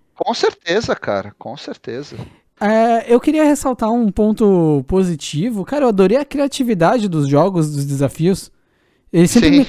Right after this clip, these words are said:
Speaker 2: sempre me surpreendiam, sabe?
Speaker 1: É, eu também, eu também.
Speaker 2: Eu achei
Speaker 1: É.
Speaker 2: divertida essa parte. "Qual será o próximo jogo?", sabe?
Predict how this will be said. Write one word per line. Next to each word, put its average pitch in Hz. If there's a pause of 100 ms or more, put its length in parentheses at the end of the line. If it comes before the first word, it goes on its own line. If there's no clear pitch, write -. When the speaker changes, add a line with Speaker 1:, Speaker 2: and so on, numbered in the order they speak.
Speaker 2:
sempre 262
me 302
surpreendiam, 190 (360)
sabe? 175
Speaker 1:
É, 165 (220)
eu 151
também, 160
eu 151
também. 139
Speaker 2:
Eu 170
achei 180
Speaker 1:
É. 185
Speaker 2:
divertida 202
essa 147
parte. 135 (120)
"Qual 285
será 220
o 190
próximo 180
jogo?", 135 (180)
sabe? 175